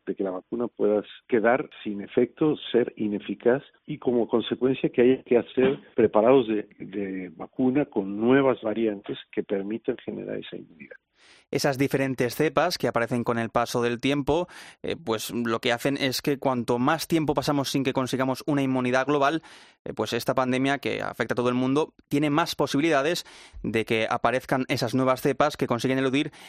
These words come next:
Speaker 2: el efecto de las vacunas. ¿Puede esto suponer un peligro, el que haya países y regiones que no hayan empezado a vacunarse todavía y que no consigan inmunizarse en el próximo año?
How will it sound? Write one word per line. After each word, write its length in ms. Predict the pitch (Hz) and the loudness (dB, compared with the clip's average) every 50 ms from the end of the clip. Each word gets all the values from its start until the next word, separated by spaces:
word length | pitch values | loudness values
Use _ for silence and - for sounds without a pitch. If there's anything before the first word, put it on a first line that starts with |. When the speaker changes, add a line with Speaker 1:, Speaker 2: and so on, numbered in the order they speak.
| - - - | -20 -10 -4
Speaker 2:
el 100 | 127 117 | -2 -2
efecto 380 | 113 - - 127 123 - 147 139 | -2 0 -2 -2 0 2 2 2
de 60 | 139 | 2
las 120 | 120 117 | 2 0
vacunas. 500 | 107 113 107 - - 170 151 120 110 - - - _ | 0 -2 -2 0 0 0 2 0 -2 -4 -8 -14 _
¿Puede 300 | _ - 175 196 220 202 | _ 2 2 4 4 4
esto 220 | 185 156 - 175 147 | 2 0 0 -2 -2
suponer 460 | - 156 131 127 127 131 151 165 160 - - - - - _ _ | 0 0 0 2 2 2 0 -2 -4 -8 -20 -20 -20 -20 _ _
un 300 | - - 123 127 127 117 | -2 0 2 2 2 2
peligro, 480 | - 127 120 123 131 120 135 180 196 175 | 2 2 2 2 2 2 2 2 2 0
el 80 | 123 | 0
que 80 | - 120 | 0 0
haya 100 | 117 113 | 0 2
países 340 | - 120 117 117 131 113 - | 2 0 0 0 -2 -2 -2
y 60 | 135 | -2
regiones 540 | 120 117 - - 139 131 123 117 110 - - | -2 -2 0 0 0 0 2 0 -2 -2 -2
que 100 | - 123 | -2 -2
no 40 | 123 | 0
hayan 140 | 127 127 | 0 0
empezado 280 | 127 120 - - 127 127 | -2 -2 -2 0 0 0
a 20 | |
vacunarse 340 | 120 120 117 123 127 - 135 | 0 0 0 -2 -2 0 0
todavía 440 | 120 127 117 113 131 135 123 117 - - - - - - - _ | 0 0 2 2 2 2 2 0 -2 -6 -14 -20 -20 -20 -10 _
y 100 | - 127 | -6 -2
que 140 | - - 123 | 0 0 2
no 140 | 131 180 190 | 2 2 2
consigan 400 | - 160 131 - 165 147 135 123 | 2 2 2 2 0 0 0 0
inmunizarse 800 | 117 113 113 113 110 - 147 147 - - 113 107 107 - - | 0 0 0 0 0 0 0 0 0 -2 -2 -2 -2 -4 -4
en 60 | 113 110 | -4 -4
el 100 | 110 107 | -2 -2
próximo 400 | - 127 113 - 139 123 117 113 | 0 -2 0 0 0 0 0 0
año? 240 | 117 143 185 214 | 0 0 -2 -4